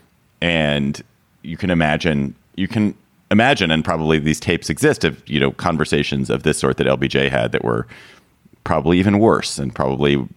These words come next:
terms that are even more repugnant than ones we heard. Um, and I do think that the best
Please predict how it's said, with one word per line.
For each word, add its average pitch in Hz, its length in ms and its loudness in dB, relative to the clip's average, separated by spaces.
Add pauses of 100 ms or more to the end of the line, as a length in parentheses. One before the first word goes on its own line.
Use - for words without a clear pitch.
(140)
terms 78 360 2
that 78 100 2
are 78 100 4
even 78 220 0
more 78 380 2 (220)
repugnant 67 560 -4
than 65 200 -4
ones 67 200 0
we 65 120 0
heard. 64 320 -2 (540)
Um, 78 380 2 (260)
and 113 120 2
I 117 80 2
do 127 220 2
think 113 240 -2
that 92 120 0
the 92 80 0
best 80 400 -2